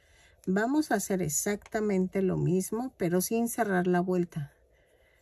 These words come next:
Son dos cadenas, seis puntos altos, de bajos, tres, cuatro, cinco y seis. Jalo aquí,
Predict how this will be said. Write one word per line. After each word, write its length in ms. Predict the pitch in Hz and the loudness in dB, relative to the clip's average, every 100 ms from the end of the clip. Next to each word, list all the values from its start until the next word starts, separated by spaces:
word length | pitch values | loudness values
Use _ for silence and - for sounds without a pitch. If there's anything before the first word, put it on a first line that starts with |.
| _ | _
Son 440 | - 180 160 156 - _ _ _ _ _ - | -2 2 2 0 -6 _ _ _ _ _ 2
dos 240 | 196 196 | 2 2
cadenas, 720 | - 175 190 214 240 262 294 | -2 -2 -2 -2 -2 -4 -6
seis 680 | - - - - 190 185 180 | -8 -12 -12 -4 2 2 2
puntos 540 | - 180 175 143 143 | 0 0 0 -2 -4
altos, 640 | 170 208 226 269 294 - - - | -2 -4 -6 -8 -8 -8 -12 0
de 340 | 170 151 160 185 | 2 2 0 0
bajos, 600 | 202 202 285 311 - - _ | 0 0 -4 -4 -8 -20 _
tres, 600 | - 170 185 226 - - _ _ _ _ _ _ _ | -4 -2 -2 -6 -14 -18 _ _ _ _ _ _ _
cuatro, 520 | - 180 175 - 160 147 _ _ _ _ _ _ _ _ | -6 -2 -2 -6 -12 -12 _ _ _ _ _ _ _ _
cinco 640 | - - 196 185 - 247 - _ _ _ _ _ _ _ | -10 0 2 2 -2 -10 -12 _ _ _ _ _ _ _
y 140 | 214 202 | -4 -4
seis. 520 | - 156 135 - - _ - - _ _ _ _ _ _ _ _ _ _ _ _ _ _ _ - - | -4 -8 -10 -16 -18 _ -20 -20 _ _ _ _ _ _ _ _ _ _ _ _ _ _ _ -12 -4
Jalo 300 | 185 175 160 | 2 4 2
aquí, 420 | 147 - 285 | 0 -4 -2